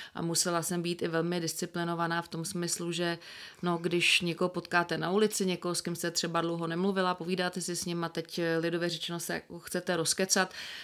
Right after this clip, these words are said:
tak, eh, Kateřina Šafaříková v období dva čtyři, dva devět si to mohla dovolit a bylo to úplně bezproblémový, ale ta Kateřina Šafaříková s dvěma malými dětmi si to prostě dovolit nemohla a musela jsem být opravdu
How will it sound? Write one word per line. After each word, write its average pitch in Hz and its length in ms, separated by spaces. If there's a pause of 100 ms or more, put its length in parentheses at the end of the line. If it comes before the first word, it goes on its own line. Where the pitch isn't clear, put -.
(120)
tak, 170 280
eh, 165 160
Kateřina 180 480
Šafaříková 175 640
v 170 120
období 170 440
dva 165 180
čtyři, 170 380
dva 170 160
devět 170 300
si 185 80
to 180 120
mohla 165 260
dovolit 185 420
a 170 80
bylo 165 200
to 170 120
úplně 180 240
bezproblémový, 185 840 (540)
ale 165 240
ta 175 400
Kateřina 180 460
Šafaříková 175 680
s 170 40
dvěma 175 280
malými 180 400
dětmi 175 280
si 175 120
to - 100
prostě - 300
dovolit 180 340
nemohla 175 360
a - 20
musela 170 320
jsem 175 180
být 180 140
opravdu 180 500